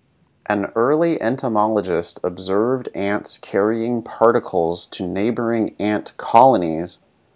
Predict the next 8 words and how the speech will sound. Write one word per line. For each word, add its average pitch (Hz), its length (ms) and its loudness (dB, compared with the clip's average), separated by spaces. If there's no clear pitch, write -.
and 101 240 -2
inferred 101 1000 2
that 98 240 2
the - 200 -10
ants 110 420 -4
were 98 120 -2
bringing 117 540 -2
food 113 640 0